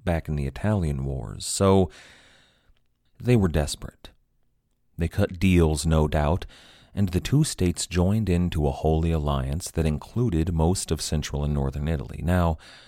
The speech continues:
some histories will tell you that the Holy League of fifteen thirty-eight that followed was an alliance between the Pope,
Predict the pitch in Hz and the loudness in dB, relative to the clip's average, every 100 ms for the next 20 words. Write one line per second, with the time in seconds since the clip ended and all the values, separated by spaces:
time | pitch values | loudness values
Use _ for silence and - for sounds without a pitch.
0 | _ _ _ _ _ _ - - - 170 | _ _ _ _ _ _ -6 0 4 4
1 | - - 113 - 90 90 80 78 - - | 4 2 -2 0 2 2 2 -4 -6 -4
2 | 85 71 65 73 82 80 69 78 73 69 | -2 0 -2 -2 0 0 0 -2 -2 0
3 | 107 127 120 80 78 71 82 76 71 - | 2 4 4 2 0 0 0 -2 -2 -2
4 | 76 - 78 69 67 76 69 85 98 80 | -4 -2 -4 -4 -2 -2 -2 -2 0 -2
5 | - 71 - - 117 104 69 67 73 - | -4 -8 -6 -2 0 2 2 2 -2 -6
6 | - - _ - 92 92 90 87 107 120 | -18 -20 _ -6 0 2 4 2 2 0
7 | 120 - - - 82 73 - - 117 135 | -2 -4 -8 -2 -2 0 -4 2 2 4